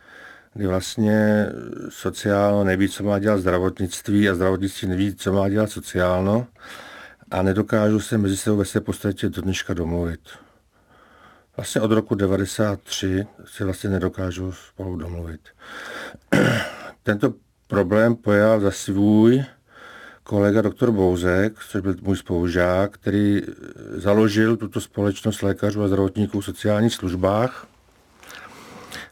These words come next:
Ale určitá beznaděj z té činnosti, kdy jsme navštěvovali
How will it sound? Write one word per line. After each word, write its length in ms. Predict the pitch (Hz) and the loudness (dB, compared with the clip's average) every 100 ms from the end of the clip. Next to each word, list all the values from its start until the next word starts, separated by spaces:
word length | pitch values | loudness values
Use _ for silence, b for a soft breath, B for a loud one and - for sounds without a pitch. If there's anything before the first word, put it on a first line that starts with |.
| - | -6
Ale 240 | - 110 107 - - - | 0 2 2 -4 -14 -8
určitá 440 | 107 117 107 123 110 | -4 -2 2 2 4
beznaděj 840 | 95 90 104 104 104 113 127 123 B B B | 0 2 2 4 4 4 4 2 B B B
z 120 | - | -4
té 140 | - 107 | 0 0
činnosti, 560 | - 101 101 - - | 2 2 2 0 0
kdy 120 | 98 | 0
jsme 180 | 92 110 | 2 2
navštěvovali 800 | 107 101 117 113 110 110 104 82 | 0 0 0 2 4 4 2 -2